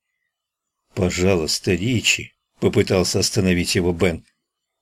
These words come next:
«А также Фэтс Домино», Майк оперся о лопату, «Чак Берри, Литл Ричард, Шеп и Лаймлайтс, Лаверн Бейкер, Фрэнки Лайманы и Тинейджерс,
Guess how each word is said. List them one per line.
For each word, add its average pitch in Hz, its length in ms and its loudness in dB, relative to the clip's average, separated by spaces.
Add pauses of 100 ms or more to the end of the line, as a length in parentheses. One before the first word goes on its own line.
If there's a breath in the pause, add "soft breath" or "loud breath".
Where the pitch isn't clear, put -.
(880)
«А 104 140 6
также 117 480 2
Фэтс - 560 0 (160)
Домино», 104 640 2 (560)
Майк 87 300 2
оперся 90 460 -2
о 82 40 -2
лопату, 85 480 -8 (300)
«Чак 110 380 6
Берри, 92 440 2 (280)
Литл 104 480 2
Ричард, 101 500 0 (320)
Шеп 123 340 4 (100)
и 104 120 4
Лаймлайтс, 95 720 2 (260)
Лаверн 95 500 4
Бейкер, 92 500 0 (520 soft breath)
Фрэнки 123 460 6
Лайманы 101 540 2
и 101 500 0
Тинейджерс, 92 840 0